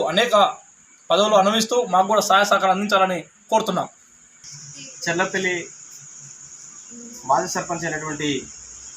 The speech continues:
Speaker 2: మేడి శంకరన్న జన్మదిన దినోత్సవాన్ని చాలా ఘనంగా అన్నగారి ఇంటి దగ్గర నిర్వహించడం జరిగింది. అన్న ఆయుర ఆరోగ్యాలతో ఉండి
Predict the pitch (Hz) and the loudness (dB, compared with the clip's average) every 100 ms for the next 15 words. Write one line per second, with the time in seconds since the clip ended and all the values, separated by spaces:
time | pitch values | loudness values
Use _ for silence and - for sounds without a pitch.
0 | - - - - 156 165 165 151 156 147 | -20 -20 -18 -10 -8 -6 -8 -6 -4 -2
1 | 147 135 - - 123 131 156 156 151 143 | -2 -2 -6 -12 -8 -6 -6 -4 -2 -2
2 | 131 - - - - - - - - - | -4 -12 -18 -20 -20 -20 -20 -20 -20 -20
3 | - - 139 156 151 143 139 - 139 - | -18 -12 -10 -10 -8 -8 -8 -8 -4 -2
4 | - - - - - - - - - 147 | -4 -8 -18 -20 -20 -20 -20 -10 -4 -2
5 | 160 170 165 - - - - - - - | 0 0 -2 -4 -14 -20 -20 -20 -20 -20
6 | - - - - - 135 156 - - 147 | -20 -20 -20 -20 -10 -2 0 2 0 -4
7 | 143 143 135 123 - 131 156 156 151 135 | -4 -2 -2 -2 -6 -8 -6 -4 -6 -4
8 | 131 147 156 160 - - - - - - | -4 -6 -8 -12 -18 -20 -20 -20 -20 -20
9 | - - - - 123 151 160 - - - | -18 -18 -18 -16 -6 -2 -2 -2 -12 -20
10 | - - - - - 123 139 160 156 160 | -20 -20 -20 -20 -14 -6 -2 0 0 -2
11 | 156 156 156 147 143 165 | -6 -8 -4 -4 -2 -2